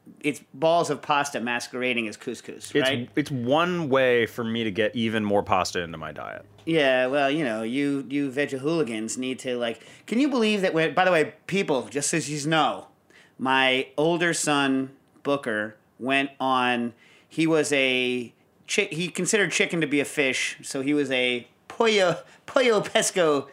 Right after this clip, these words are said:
Speaker 1: vegetarian. He wouldn't eat pork or, or beef or lamb or goat. Any, any kind of, like, what he considered to be, uh, red-blooded animal. I guess he doesn't, he loves chickens, like,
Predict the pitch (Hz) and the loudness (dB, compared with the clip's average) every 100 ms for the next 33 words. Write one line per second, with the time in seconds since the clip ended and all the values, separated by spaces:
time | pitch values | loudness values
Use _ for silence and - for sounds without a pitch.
0 | - - 151 135 160 135 196 214 202 175 | -20 -4 -4 0 0 2 2 2 2 0
1 | - - - 165 160 - 143 135 127 - | -2 -8 0 0 0 -2 0 0 -2 -4
2 | 131 117 101 120 101 - _ _ _ _ | -6 -6 -6 -6 -6 -12 _ _ _ _
3 | 127 120 117 117 107 104 101 - _ _ | -6 -4 -2 0 0 -2 -8 -12 _ _
4 | _ - 113 110 107 104 104 107 110 98 | _ -8 -4 -2 -4 -6 -10 -8 -8 -8
5 | - - - 151 170 143 165 165 151 143 | -14 -20 -6 -2 -2 0 0 0 2 0
6 | 123 120 120 117 127 135 127 147 135 - | 0 0 -2 -2 -6 -6 -2 -2 -4 -4
7 | 131 123 117 113 113 110 - _ _ _ | -4 -4 -4 -4 -2 -4 -8 _ _ _
8 | 113 113 107 107 120 127 117 107 131 117 | -4 0 0 -2 -2 -2 0 -2 -2 0
9 | 113 117 117 110 110 113 139 123 123 - | -2 -2 -2 -2 -6 -6 -6 -4 -6 -6
10 | 269 247 269 - - 180 117 110 - 107 | 0 2 0 -2 -4 -2 -2 -4 -8 -6
11 | 120 | -8